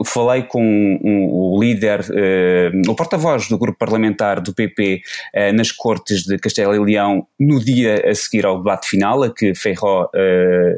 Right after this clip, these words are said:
eh, faltou, e, e ele disse, ele dizia, tinha uma conversa para já que a estratégia de Fe-, Feijóo ter faltado ao debate, e eu iria ver no domingo que, que se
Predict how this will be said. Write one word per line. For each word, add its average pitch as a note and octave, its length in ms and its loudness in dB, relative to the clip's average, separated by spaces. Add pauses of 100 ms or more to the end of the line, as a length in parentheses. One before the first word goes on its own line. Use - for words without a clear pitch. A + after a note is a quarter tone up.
eh, F2 440 0 (180)
faltou, B2+ 480 -2 (600)
e, C3 680 0
e C3 220 2
ele C3 160 2
disse, C3 520 0
ele C3 380 2
dizia, B2+ 640 2
tinha D3 160 0
uma D3 140 0
conversa C3+ 500 -2
para B2 120 -4
já C#3 200 -2
que B2 400 -2 (260)
a - 40 0
estratégia B2 720 0
de G#2 100 -6
Fe-, A#2 420 0
Feijóo A2+ 500 0
ter - 120 -4
faltado A#2 460 -2
ao A2 40 0
debate, G#2+ 600 -2 (340)
e A2 300 0
eu C#3 240 2
iria C3 260 2
ver A2+ 340 0
no A2+ 140 2
domingo G2+ 640 0
que, G2+ 560 2
que - 80 -4
se G2+ 420 0